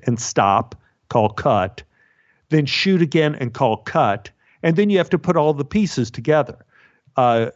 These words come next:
when you, right now we have a chip that they put in the four K cameras that is fifty,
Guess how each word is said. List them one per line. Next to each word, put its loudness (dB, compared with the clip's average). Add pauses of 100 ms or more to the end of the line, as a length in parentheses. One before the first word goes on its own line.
(300)
when 2
you, 0
right 0
now 2
we 2
have -2
a -2
chip -4 (460)
that 0
they 2
put -2
in 2
the 2
four 0
K -2
cameras 0
that 2
is 0 (100)
fifty, -2